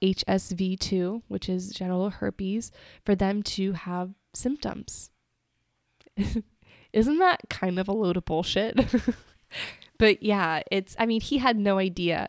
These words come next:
that he had had it. Um, it turns out he was sleeping around himself with other girls that weren't his girlfriend before me. And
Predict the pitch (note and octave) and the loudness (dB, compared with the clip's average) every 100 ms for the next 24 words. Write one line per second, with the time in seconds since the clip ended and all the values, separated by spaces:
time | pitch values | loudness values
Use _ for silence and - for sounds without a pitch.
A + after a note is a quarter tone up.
0 | - G3 - F#3+ E3+ D#3+ E3+ F3 - - | -4 -6 -4 -4 -2 -2 -4 -4 -2 -4
1 | - - _ - - - _ - F#3 - | -8 -14 _ -20 -20 -20 _ -4 -4 -4
2 | - - - G3+ F#3 F3+ F3+ F#3 F#3 F#3 | -8 -6 0 0 2 0 -2 -4 -4 -4
3 | F3+ F#3+ F#3+ - _ - - - - F3+ | -4 -4 -6 -10 _ -16 -14 -10 -4 -2
4 | F#3 G3 G3+ G#3+ A3+ - B3+ A#3 - - | 0 2 2 2 0 2 4 4 0 2
5 | F#3+ G3+ A3 G#3 D#3 D3+ E3 - D#3 - | 4 6 6 6 6 4 0 0 -2 -2
6 | - D#3 E3 E3 C#3+ D#3+ C#3 - F#3 F#3 | -2 -2 -2 -2 -2 -2 -2 -4 -6 -6
7 | F3+ G3+ G#3 F#3+ D#3 E3 - - - - | -4 2 2 2 -4 -6 -10 -20 -20 -16
8 | - F#3 F3+ F3+ F3+ F3 - | 0 2 4 4 0 -2 -6